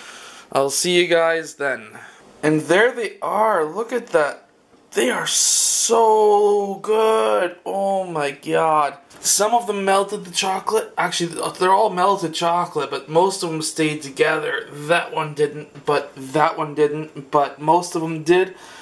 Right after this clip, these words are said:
So that's okay. Let's try these out in a second once they warm, warm or cool off, I mean, I should say.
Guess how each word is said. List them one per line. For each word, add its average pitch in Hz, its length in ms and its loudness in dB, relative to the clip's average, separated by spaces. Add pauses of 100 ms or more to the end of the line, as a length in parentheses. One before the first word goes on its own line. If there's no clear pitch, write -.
(360)
So 214 200 2
that's 240 300 0
okay. 175 600 0 (600)
Let's 202 300 0
try 202 220 2
these 196 240 -2
out 190 200 2
in 160 60 -6
a 156 60 -6
second 156 540 -2
once 160 220 -2
they 156 140 2
warm, 147 440 -2 (100)
warm 143 340 0
or 127 340 0
cool 160 340 0
off, 135 280 2
I 127 100 -2
mean, 123 180 -10
I 110 60 -10
should - 220 -10
say. 123 300 -4